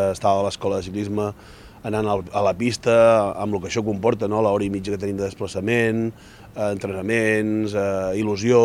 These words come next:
ell i altres, eh? Que al final ell és el que ha arribat, però esperem que l'any que ve en tinguem més.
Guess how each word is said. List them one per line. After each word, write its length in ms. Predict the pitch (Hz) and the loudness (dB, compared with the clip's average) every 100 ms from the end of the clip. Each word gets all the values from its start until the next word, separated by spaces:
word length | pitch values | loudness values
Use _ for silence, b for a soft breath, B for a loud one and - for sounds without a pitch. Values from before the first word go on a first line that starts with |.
| 113 110 110 98 - - | 6 4 2 -2 -10 -6
ell 240 | 107 127 | 0 4
i 0 | 123 | 6
altres, 320 | 127 104 95 | 4 0 -2
eh? 160 | 110 147 | 0 0
Que 160 | 117 | 0
al 80 | 98 | -4
final 240 | - 98 107 | -2 0 2
ell 140 | 113 | 2
és 80 | 120 | 2
el 0 | |
que 140 | 101 | 0
ha 20 | 101 | 0
arribat, 320 | 98 120 104 | 2 2 0
però 140 | 95 - B B | -6 -10 B B
esperem 320 | - 101 98 | -6 -4 -2
que 140 | 107 | -2
l'any 100 | 104 | -2
que 80 | 101 | -2
ve 80 | 101 | -4
en 80 | 110 | -2
tinguem 240 | 113 101 107 | -2 -2 0
més. 160 | 113 | -2